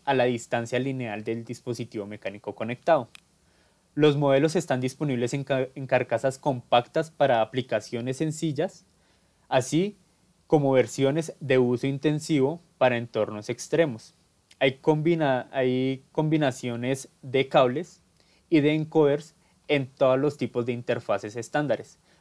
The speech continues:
para facilitar conexiones de comunicación, diferentes tipos de protocolos de comunicación, y con diferentes longitudes de medición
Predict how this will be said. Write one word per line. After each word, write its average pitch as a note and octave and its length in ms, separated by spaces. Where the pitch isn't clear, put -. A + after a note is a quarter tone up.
para B2+ 200
facilitar C3 600
conexiones A#2 540
de A#2 80
comunicación, A#2 680
diferentes A2 640
tipos - 400
de A2+ 140
protocolos G#2 480
de G#2+ 100
comunicación, D3+ 560
y G#3 160
con F3+ 280
diferentes E3 540
longitudes B2+ 540
de B2+ 100
medición E3+ 520